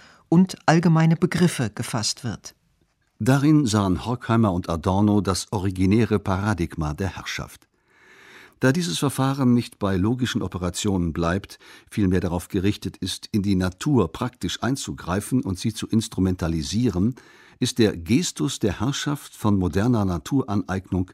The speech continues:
Speaker 2: nicht abzulösen. Doch bei diesem Akt der Unterwerfung der Naturkräfte unter den Identitätszwang der instrumentellen Rationalität bleibt es nicht. Im gleichen Maße, wie die Menschen sich der Natur bemächtigen,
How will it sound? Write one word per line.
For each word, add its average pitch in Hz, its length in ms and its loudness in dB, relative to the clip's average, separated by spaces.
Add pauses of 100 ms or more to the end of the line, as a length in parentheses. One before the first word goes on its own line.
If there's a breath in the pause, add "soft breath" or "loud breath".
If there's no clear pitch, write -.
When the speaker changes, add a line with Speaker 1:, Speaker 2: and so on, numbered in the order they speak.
Speaker 2:
nicht - 460 0
abzulösen. - 640 -12 (1120 loud breath)
Doch 139 140 0
bei 135 100 4
diesem 143 300 0
Akt - 340 -8
der 107 100 2
Unterwerfung 107 540 0
der 104 120 0
Naturkräfte 113 840 -2
unter 95 220 -2
den 90 180 0
Identitätszwang 101 1160 -2
der 90 140 -4
instrumentellen 98 880 -2
Rationalität 90 1000 -4 (240)
bleibt 127 380 -2
es - 200 -12
nicht. - 340 -20 (640 loud breath)
Im 123 100 2
gleichen 170 360 2
Maße, 117 440 0
wie 95 120 -8
die 98 120 2
Menschen 127 360 2
sich 113 140 -2
der 92 120 -2
Natur 120 420 2
bemächtigen, 107 840 0